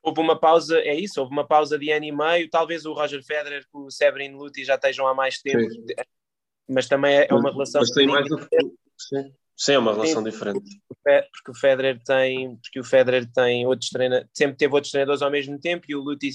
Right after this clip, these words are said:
Speaker 1: assumia, assume outras funções para além de ser, para além de ser treinador dele, mas, mas sem
Speaker 2: Sim.
Speaker 1: dúvida que, que é, que é um caso, é um caso de estudo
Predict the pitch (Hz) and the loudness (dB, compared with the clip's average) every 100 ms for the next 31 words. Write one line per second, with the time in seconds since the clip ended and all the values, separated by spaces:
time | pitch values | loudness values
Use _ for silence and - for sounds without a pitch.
0 | - 120 - 135 139 135 127 - _ _ | -6 -8 -4 -2 2 4 4 0 _ _
1 | _ _ 120 - 139 135 131 - 135 120 | _ _ -4 0 4 4 4 0 -2 0
2 | 131 131 - 123 123 127 117 - 127 120 | 0 0 2 4 4 2 -2 -2 -2 -2
3 | 117 127 120 127 117 117 123 123 123 127 | -2 0 2 0 -6 -4 -2 0 0 0
4 | 127 110 113 110 - - _ - - _ | 0 -2 -6 -6 -8 -12 _ -20 -20 _
5 | 139 139 - 139 135 139 143 143 - _ | -2 0 2 2 2 0 2 0 -2 _
6 | 143 139 139 - - 139 139 139 135 135 | -4 -4 -6 -12 -6 0 4 4 2 0
7 | 139 135 135 - _ _ _ - - _ | -8 -8 -10 -14 _ _ _ -20 -20 _
8 | _ _ - 143 135 139 131 - 143 143 | _ _ 2 4 6 2 -2 4 6 6
9 | 135 143 139 135 - - - - _ 139 | 2 -10 -10 -12 -16 -20 -20 -20 _ 2
10 | 139 139 139 - - - 156 151 156 | 4 4 2 2 -6 0 0 2 -4